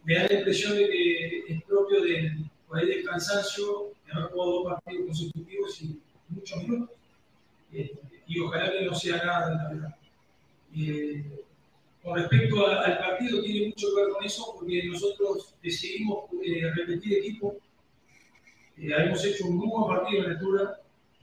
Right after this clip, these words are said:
con Cusco. Eh, con un resultado que no sé si fue justo, pero, eh,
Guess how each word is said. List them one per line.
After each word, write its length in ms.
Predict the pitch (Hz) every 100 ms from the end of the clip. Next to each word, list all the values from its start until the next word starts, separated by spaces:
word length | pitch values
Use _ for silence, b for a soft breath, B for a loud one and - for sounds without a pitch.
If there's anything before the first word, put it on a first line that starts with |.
| _ _ -
con 140 | 160 -
Cusco. 420 | 202 - - - - - _ _ _ _ _ 165
Eh, 560 | 160 160 156 151 151 143 - _ -
con 100 | 196
un 140 | 202
resultado 460 | 190 196 - 208 -
que 320 | 370 349 - - _ _ _ _ - _ _ _ _ _ 165
no 100 | -
sé 160 | 139
si 140 | - -
fue 100 | 175
justo, 360 | 185 180 - 208
pero, 400 | - 165 156 151
eh, 1000 | - - - _ _ _ _ 147 147 -